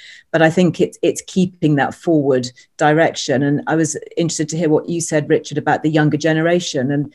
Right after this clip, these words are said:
you know, my, my kids are in their twenties and late teens, and I see them in the kitchen or in the supermarket, when they select something, the first thing they do is turn it round and read the label. You know, I don't recall doing that growing up.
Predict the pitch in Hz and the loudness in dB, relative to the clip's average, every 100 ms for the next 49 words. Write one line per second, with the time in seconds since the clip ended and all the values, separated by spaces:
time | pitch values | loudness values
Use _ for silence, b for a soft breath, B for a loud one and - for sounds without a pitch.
0 | B B _ 156 156 143 160 156 170 175 | B B _ 0 2 2 2 0 0 -2
1 | 170 185 156 - 156 156 151 139 - - | -2 0 -2 2 2 4 2 0 -4 -6
2 | 180 160 151 151 151 156 151 139 - - | -2 -2 0 0 2 2 2 0 -2 0
3 | 233 170 143 143 - 170 160 156 - 208 | 4 4 2 0 -2 -2 0 -2 -2 2
4 | 196 165 156 151 151 151 175 - 147 143 | 2 2 0 2 0 0 -4 -2 -4 -2
5 | 151 156 - 175 165 147 131 - - 143 | -2 -2 -2 -4 -2 -4 -4 -4 -6 -4
6 | 156 151 151 175 165 - - 170 - 151 | 0 0 -2 0 0 -2 -4 -6 -2 -4
7 | 143 - - 160 147 156 156 147 156 151 | -4 -8 -2 0 0 -2 -2 -2 0 0
8 | 139 - 156 143 - 139 131 139 135 123 | 0 -4 -6 -4 -4 -6 -4 -4 -4 -6
9 | 135 127 123 98 95 B B B B _ | -4 -4 -4 -8 -10 B B B B _
10 | 151 143 165 165 165 151 156 170 151 143 | 0 4 4 6 4 4 -2 0 0 4
11 | 160 165 135 117 120 139 113 110 87 71 | 4 4 2 -2 -2 -2 -2 -2 -6 -10